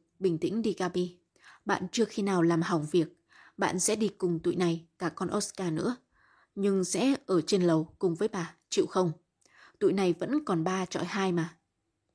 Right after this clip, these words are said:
Giờ thì đến lượt Gabi suýt buột miệng nói, "Một chọi hai thì đúng hơn, vì đã đánh lộn thì trông đợi gì ở Kha và Tròn Vo." Nhưng cô bé cũng lại nín thinh.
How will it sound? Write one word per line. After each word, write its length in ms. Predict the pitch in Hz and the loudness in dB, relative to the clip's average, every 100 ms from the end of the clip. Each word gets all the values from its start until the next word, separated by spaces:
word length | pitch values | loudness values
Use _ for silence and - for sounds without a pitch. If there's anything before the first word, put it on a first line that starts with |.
| _ _ _ _ _ _ _ _ _ _ _ _ | _ _ _ _ _ _ _ _ _ _ _ _
Giờ 260 | - 202 180 | 0 2 2
thì 140 | 202 | 2
đến 180 | 170 190 | 2 2
lượt 200 | 269 185 - | 4 2 0
Gabi 340 | 202 190 190 175 | -6 -4 -2 -2
suýt 340 | - 302 302 | 0 0 0
buột 140 | 175 165 | -2 -2
miệng 260 | 180 170 165 | -2 -4 -2
nói, 300 | 170 170 277 - _ _ _ _ _ _ _ _ | -4 -4 -6 -14 _ _ _ _ _ _ _ _
"Một 220 | 185 175 - | 0 0 0
chọi 200 | 151 131 | -4 -4
hai 340 | - 185 190 | -2 0 2
thì 100 | - | 2
đúng 160 | 156 180 | 2 2
hơn, 260 | 214 170 160 _ - _ | 2 2 0 _ -20 _
vì 120 | - 190 | -2 0
đã 140 | 190 | 0
đánh 220 | 220 214 | -2 0
lộn 320 | 226 180 - | 4 4 2
thì 100 | - | -2
trông 200 | 175 202 | -2 0
đợi 180 | 175 - | -2 0
gì 240 | 170 190 170 | 2 4 4
ở 140 | 165 - | 2 -4
Kha 280 | - 190 190 | -2 0 0
và 120 | 180 | 0
Tròn 200 | 160 160 | -2 -2
Vo." 300 | 160 185 - _ _ _ _ _ _ _ _ _ - | -2 -6 -8 _ _ _ _ _ _ _ _ _ -2
Nhưng 300 | 220 214 208 | 0 0 -2
cô 100 | 202 | 0
bé 280 | 175 175 240 | 2 0 -2
cũng 260 | - 226 | -6 -4
lại 220 | 233 185 160 | 0 0 0
nín 240 | 170 220 | 0 0
thinh. 300 | 202 180 175 | -2 -2 -2